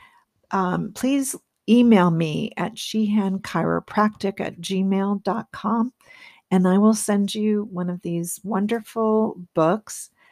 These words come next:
The Best Kept Secret to Raising a Healthy Child and the Possible Prevention of sids, written by Doctor Craig Warenberg and Doctor Tracy Mulhall Warenberg. I hope to have them on my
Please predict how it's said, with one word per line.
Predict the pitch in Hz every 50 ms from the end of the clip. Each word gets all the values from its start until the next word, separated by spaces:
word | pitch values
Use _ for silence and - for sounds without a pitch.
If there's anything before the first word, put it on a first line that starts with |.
| _ _
The | - 180
Best | 170 - 175 190 208 - -
Kept | - - 208 208 214 -
Secret | - - - 208 208 - - 175 185 - - -
to | - - 185
Raising | 180 226 233 214 190 196 185 180 214
a | 185
Healthy | 170 208 208 214 - 220 214
Child | - - 233 240 240 240 240 233 - -
and | 185 202 196
the | 196
Possible | 202 - - 208 208 208 - 214 233 226
Prevention | 220 - - 208 180 190 185 185 190 - - - 196 196 - -
of | - 180
sids, | 180 - - - 185 170 156 - 160 170 - - - _ _ - - - - _ _
written | 254 285 - 269 285 277
by | 269 247 226 220
Doctor | 214 220 208 208 208 - 214 208
Craig | - - - - 208 208 220 220 214 214 - -
Warenberg | 202 185 180 185 185 185 190 208 214 220 220 233 233 240 247 247 262 269 - _ _ _ _ _ _ _ -
and | 214 214 214 - _ _ _
Doctor | 208 202 202 208 - - 214 208
Tracy | - - - 233 226 226 220 - - - 254 254 247
Mulhall | 226 202 196 196 202 208 214 202 208 208 196 190 185 190 190 190 - _ _ _ _ _ _ _
Warenberg. | 170 180 175 160 160 156 160 170 - - 139 143 117 - - - - _ -
I | 196
hope | 202 220 226 220
to | - 233
have | 233 220 208
them | 208 214 202 202
on | 202 202 202 196 196 196 202 202 -
my | - 190 202 190 185 185 180 180 180 -